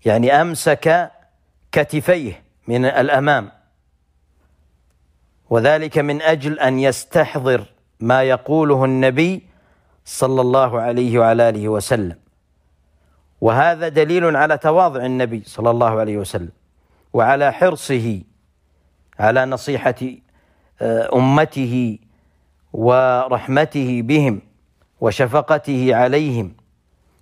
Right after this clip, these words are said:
"لقد جاءكم رسول من أنفسكم عزيز عليه ما عنتم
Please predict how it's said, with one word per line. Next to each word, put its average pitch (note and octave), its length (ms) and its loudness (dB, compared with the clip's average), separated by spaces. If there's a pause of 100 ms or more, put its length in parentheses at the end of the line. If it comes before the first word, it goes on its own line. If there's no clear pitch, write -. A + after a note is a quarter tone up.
"لقد A#2 300 -4
جاءكم C3+ 520 0
رسول C3 340 0
من C3 240 2
أنفسكم B2+ 680 0
عزيز C#3+ 480 0
عليه C#3 500 2
ما D3 180 2
عنتم C#3+ 580 -2